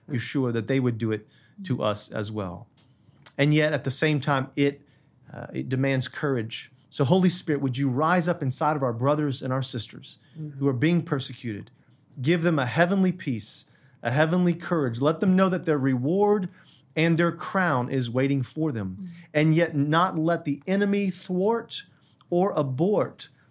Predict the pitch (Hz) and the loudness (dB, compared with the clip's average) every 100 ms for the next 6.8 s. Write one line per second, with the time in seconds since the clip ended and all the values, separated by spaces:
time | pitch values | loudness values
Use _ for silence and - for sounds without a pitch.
0 | _ - 123 - 170 165 135 127 139 127 | _ -6 -6 0 2 2 0 0 2 2
1 | 131 127 131 160 170 165 151 120 143 226 | 0 -2 0 2 2 0 -2 -2 2 2
2 | - 202 185 196 151 135 156 139 131 139 | 2 2 2 2 -2 0 2 2 2 0
3 | 135 110 95 104 _ _ - 151 143 165 | -2 -6 -6 -10 _ _ 0 2 4 2
4 | 175 - 220 208 - 90 95 202 175 - | 0 0 -2 -2 -4 -8 -8 -14 -16 -18
5 | - - 120 131 135 - 117 104 110 113 | -12 -6 0 0 0 0 -2 -2 0 -2
6 | - 127 107 101 - 101 87 | -4 -6 -6 -6 -8 -10 -10